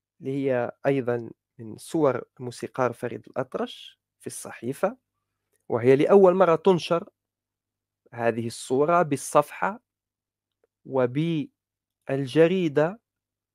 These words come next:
وبالخبر، أول مرة تنشر. نذهب إلى الخبر مباشرة لأني أعرف أنكم تتشوقون لمعرفة الخبر. ماذا يقول الخبر؟ ثم نترجمه كما نفعل دائما.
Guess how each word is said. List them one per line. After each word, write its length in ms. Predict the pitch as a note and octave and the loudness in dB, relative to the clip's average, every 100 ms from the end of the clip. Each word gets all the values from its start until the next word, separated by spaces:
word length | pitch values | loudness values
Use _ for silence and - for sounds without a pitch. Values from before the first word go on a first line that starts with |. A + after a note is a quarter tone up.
| - | -2
وبالخبر، 680 | D3 F#3 G3 - E3+ A2 - _ _ - | 2 4 2 2 -2 -2 -10 _ _ 0
أول 260 | D#3 D#3+ E3+ | 2 4 2
مرة 200 | F3 D3+ | 0 -2
تنشر. 440 | - G#2 - - _ - | -6 -10 -12 -20 _ -4
نذهب 420 | C3+ F#3+ F#3+ G#3 | 2 4 4 0
إلى 160 | F#3+ F#3 | 2 0
الخبر 400 | E3 G3+ F#3 F3 | 0 0 0 0
مباشرة 680 | E3+ D#3 D#3+ D#3+ D3+ - F3+ | 0 0 0 0 -2 -2 -2
لأني 420 | F#3 - D#3+ B2 | -2 -2 -2 -2
أعرف 300 | F3 E3+ - | -2 -6 -4
أنكم 540 | F3 D#3 C#3 - G#3 - _ _ _ _ _ | -4 -2 -2 -2 -2 -4 _ _ _ _ _
تتشوقون 800 | E3 F3 F3 - F3 C#3+ - G3 | 2 4 2 0 2 2 2 2
لمعرفة 440 | F3 F3 - F#3+ - | 2 0 -2 -4 -8
الخبر. 460 | D#3+ - A#2+ A2+ - | -8 -2 -2 -2 -2
ماذا 380 | F3+ B3 C4 C4 | 2 4 6 4
يقول 320 | A#3+ A#3 G#3 | 2 2 0
الخبر؟ 440 | E3+ D#3+ C3+ C3+ - _ _ _ _ _ _ _ _ _ _ _ _ | 0 0 0 0 -4 _ _ _ _ _ _ _ _ _ _ _ _
ثم 360 | - F3 F#3+ G3+ | -2 0 2 2
نترجمه 680 | G3+ F#3 D#3 G#3+ G3+ G3+ | 2 0 2 2 2 0
كما 260 | A3 G3+ F#3+ | 0 0 0
نفعل 380 | G3 - D#3 C3 | -2 -2 -6 -2
دائما. 400 | B2 A2 F#2 | -2 -2 -10